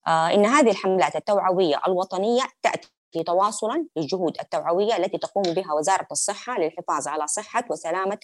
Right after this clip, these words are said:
كافة أفراد المجتمع، والتعزيز أنماط الحياة الصحية، والتخفيف من عبء المرض، تماشيًا مع مبادرات منظومة الصحة ورؤية المملكة عشرين ثلاثين، حيث تتزامن الحملة مع فعاليات الشهر العالمي للتوعية بسرطان الثدي،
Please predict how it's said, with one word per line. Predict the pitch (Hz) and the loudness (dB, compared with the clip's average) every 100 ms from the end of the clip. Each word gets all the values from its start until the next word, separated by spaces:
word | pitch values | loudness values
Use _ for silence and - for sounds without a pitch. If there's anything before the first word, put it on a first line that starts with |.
| - | -6
كافة | 185 160 - | -6 -6 -14
أفراد | 151 165 180 170 | -6 -2 -2 0
المجتمع، | 151 135 - 113 110 - _ _ _ _ _ _ - | -2 -2 -4 -4 -6 -8 _ _ _ _ _ _ -2
والتعزيز | 175 - 180 185 151 - 156 | 0 2 2 4 4 2 0
أنماط | 170 160 - | 0 0 -2
الحياة | 147 - 165 | -8 -4 -4
الصحية، | - - - - 196 254 - _ _ | -2 -2 -4 0 2 2 -2 _ _
والتخفيف | - 170 196 - 214 143 - | -8 -4 -4 0 2 2 2
من | 160 | -2
عبء | 160 247 247 165 | 2 0 0 0
المرض، | 143 127 - - _ _ - | 2 0 -4 -18 _ _ -4
تماشيًا | 180 247 269 269 349 - | 0 0 0 0 0 0
مع | 170 175 | -2 0
مبادرات | 165 165 170 156 127 151 | 0 0 -2 -4 -4 -4
منظومة | 151 175 170 147 | -4 -2 -4 -4
الصحة | 143 - 202 - 339 - | -6 -6 -4 -4 -4 -2
ورؤية | 180 185 151 | 0 0 -2
المملكة | - 165 185 175 - 165 | -2 -2 -2 -4 -6 -8
عشرين | 156 - - 147 147 147 | -6 -8 -8 -6 -6 -4
ثلاثين، | 175 117 - - - - - - | -2 -2 -4 -14 -14 -20 -20 -8
حيث | - 208 208 | 0 0 2
تتزامن | 196 185 185 160 127 - | 0 0 0 0 -2 -6
الحملة | 165 - 220 254 359 | -8 -4 0 0 -2
مع | 170 160 160 | -6 -6 -8
فعاليات | 143 139 170 165 | -8 -2 0 -2
الشهر | 147 - 175 143 | -6 -10 -6 -4
العالمي | 139 175 208 220 226 | -2 0 0 0 0
للتوعية | 151 190 175 175 | -2 -4 -2 -2
بسرطان | - 156 147 160 135 | -4 -10 -8 -6 -8
الثدي، | - - 196 254 349 | -10 -4 0 0 -2